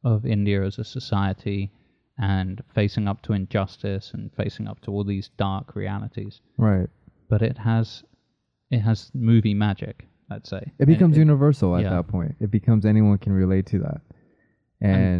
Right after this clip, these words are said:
Speaker 2: And
Speaker 1: the impact is absolutely with, with the s-, with the phone ringing and Latika realizing that she has the phone and it's
Speaker 2: Oh God, even that sequence,
Speaker 1: Yeah.
Speaker 2: even after watching
Speaker 1: The
Speaker 2: it, still
Speaker 1: tension.
Speaker 2: has me like,
Speaker 1: Yeah.
Speaker 2: "Oh my God,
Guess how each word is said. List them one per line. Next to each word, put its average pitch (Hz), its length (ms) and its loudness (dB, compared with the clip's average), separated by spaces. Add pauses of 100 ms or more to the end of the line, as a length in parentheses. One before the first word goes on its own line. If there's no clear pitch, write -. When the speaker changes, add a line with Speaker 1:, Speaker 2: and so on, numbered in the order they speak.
(140)
Speaker 2:
And 131 60 0
Speaker 1:
the 127 120 2
impact 120 420 0
is - 260 -14
absolutely 120 720 -2 (200)
with, 123 400 0 (200)
with 117 360 -2
the 113 80 -2
s-, - 180 -6
with 127 280 -2
the 123 60 -2
phone 120 340 2
ringing 104 600 0 (100)
and 101 160 -6
Latika 107 480 -4
realizing 101 800 -4
that 95 220 -6 (600)
she 110 360 -2
has 104 260 0
the 98 100 -8
phone 98 460 -4 (140)
and 101 220 -2
it's - 360 -12
Speaker 2:
Oh 101 180 2
God, 95 260 0
even 127 200 4
that 113 200 2
sequence, 123 380 2
Speaker 1:
Yeah. 113 100 2
Speaker 2:
even 120 200 4
after 101 320 2
watching 95 360 2
Speaker 1:
The 113 80 6
Speaker 2:
it, 123 120 2
still 127 160 4
Speaker 1:
tension. 104 180 4
Speaker 2:
has 104 180 4
me 107 140 4
like, 101 160 4
Speaker 1:
Yeah. 104 160 -4
Speaker 2:
"Oh 110 120 2
my 117 140 4
God, 117 320 4